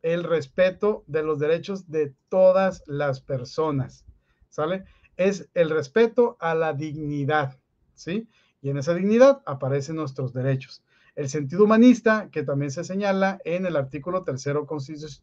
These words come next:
constitucional, aparece lo relacionado al sentido humano de la educación, ¿de acuerdo? Si nos vamos a otro documento, vamos a ver también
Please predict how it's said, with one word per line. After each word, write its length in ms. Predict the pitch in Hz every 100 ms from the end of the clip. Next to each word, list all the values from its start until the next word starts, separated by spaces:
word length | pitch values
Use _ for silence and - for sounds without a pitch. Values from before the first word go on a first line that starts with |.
| -
constitucional, 840 | 160 160 165 165 143 190 254 262 _ _ _ _
aparece 800 | - 170 214 226 220 220 226 226 -
lo 260 | 151 180
relacionado 800 | 196 196 190 190 196 190 196 208
al 140 | 151 135
sentido 380 | 139 135 165
humano 480 | 175 160 165 156 131 _ _ -
de 160 | 135 135
la 120 | 135
educación, 560 | 131 131 120 - 123 - -
¿de 60 |
acuerdo? 300 | - 175 214 _ _ _ _ _
Si 200 | - 196
nos 180 | 190 170
vamos 380 | 190 220 240 214
a 80 |
otro 240 | 202 202 220
documento, 800 | 220 233 240 262 220 233 262 - _ 139
vamos 380 | 160 175 196
a 80 | 214
ver 340 | 208 214 247 -
también 580 | 170 156 151 196 262 269